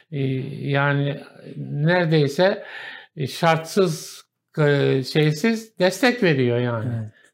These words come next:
Speaker 1: Değil mi? Destek veriyor. Orada da bir birliktelik var. Burada da ya Türkiye işte demokrasiye gelsin,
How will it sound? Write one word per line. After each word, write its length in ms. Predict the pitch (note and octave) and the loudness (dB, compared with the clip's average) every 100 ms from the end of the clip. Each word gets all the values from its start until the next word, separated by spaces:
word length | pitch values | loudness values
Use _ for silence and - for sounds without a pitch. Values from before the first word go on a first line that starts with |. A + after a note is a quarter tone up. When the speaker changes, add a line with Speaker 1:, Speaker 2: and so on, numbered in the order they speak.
| C3+ | -4
Speaker 1:
Değil 200 | E3+ A#3+ | 2 2
mi? 160 | F3 | 4
Destek 460 | D3 D3 - A3 G#3+ | 2 0 0 -2 0
veriyor. 460 | D#3+ B2+ C3+ A3 C4+ - - - - - | 0 2 0 -2 -6 -12 -16 -16 -16 -8
Orada 360 | F3 B3 C#4 B3 | -2 0 2 4
da 180 | G#3 D#3+ | 4 4
bir 300 | D3+ D3 C#3+ | 2 0 0
birliktelik 760 | C#3+ C3+ C3+ - B2+ A#2+ - | 2 2 0 -2 -2 -2 -4
var. 280 | G3 A#3 B3 - - - _ | 0 0 0 -10 -14 -16 _
Burada 400 | C4+ C4 A3 D#3+ | 2 4 4 4
da 260 | F3+ C#4 | 2 2
ya 320 | C4 A3 E3 D#3 | 0 2 2 2
Türkiye 600 | A#3 G#3 - E3+ F#3+ G#3 | 0 -2 0 0 0 -2
işte 280 | E3 F#3+ | -6 -2
demokrasiye 720 | E3+ F3 F3+ F3+ F3+ F3 F3+ F3 | 0 0 0 -2 -4 -2 -6 -2
gelsin, 680 | D#3 C3+ A#2+ - C#3+ D#3 | 0 0 -2 -6 -4 -4